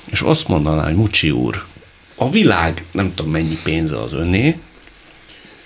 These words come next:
igazgatósági tagokkal járó luxuscikkek, autók, világkörüli út, amit akar, a gyerekeknek, egyetem, minden rendben lesz.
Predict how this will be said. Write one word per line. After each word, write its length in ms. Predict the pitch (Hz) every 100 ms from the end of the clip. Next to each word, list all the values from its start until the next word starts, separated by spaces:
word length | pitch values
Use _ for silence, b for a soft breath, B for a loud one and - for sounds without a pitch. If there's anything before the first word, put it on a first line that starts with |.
| B B B
igazgatósági 1080 | 196 156 117 101 95 - 87 - 82 80 82
tagokkal 540 | 90 87 80 - 76
járó 600 | 64 62 52 50 50 50 -
luxuscikkek, 1080 | - 160 165 - 85 - - 76 - - - -
autók, 680 | 165 123 87 - 82 76
világkörüli 960 | 117 170 156 95 - - 92 87 85 85
út, 300 | 82 73 -
amit 360 | 196 139 98 -
akar, 480 | 127 - 95 80 -
a 40 |
gyerekeknek, 840 | 110 151 101 - 85 - 69 - -
egyetem, 760 | 180 131 87 82 - 120 117 -
minden 480 | 180 240 - 95
rendben 340 | 87 71 50 50
lesz. 260 | 104 -